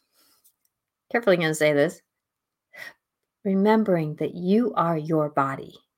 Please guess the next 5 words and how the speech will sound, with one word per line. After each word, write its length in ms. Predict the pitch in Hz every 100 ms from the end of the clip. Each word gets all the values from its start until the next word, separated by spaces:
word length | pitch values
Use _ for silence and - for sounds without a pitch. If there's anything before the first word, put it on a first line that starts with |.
| _ _ _ _ _
You 280 | 185 220 -
are 160 | 180 180
your 460 | 165 170 170 -
own 260 | 175 165 160
knowing. 440 | 156 147 139 135